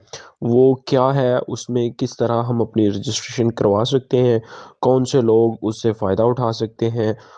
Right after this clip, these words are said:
और वो किस तरह काम करेगा, ये तमाम तफसीलात आज हम आपको अपनी इस वीडियो में देने जा रहे हैं।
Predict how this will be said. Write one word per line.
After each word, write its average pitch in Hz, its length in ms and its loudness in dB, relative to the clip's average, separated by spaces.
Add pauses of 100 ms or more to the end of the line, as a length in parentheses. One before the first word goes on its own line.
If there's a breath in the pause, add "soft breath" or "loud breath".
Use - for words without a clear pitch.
(120 loud breath)
और 127 120 2
वो 139 120 4
किस 143 220 -8
तरह 120 180 0
काम 90 260 -8
करेगा, 90 320 -6
ये 95 220 -2
तमाम 113 520 -2
तफसीलात 104 640 -2 (100)
आज 104 300 -2
हम 101 180 -4
आपको 95 360 -2
अपनी 104 420 -2
इस - 240 -6
वीडियो 110 280 2
में 101 140 2
देने 85 220 -4
जा 87 140 -8
रहे 101 220 -10
हैं। 113 200 -10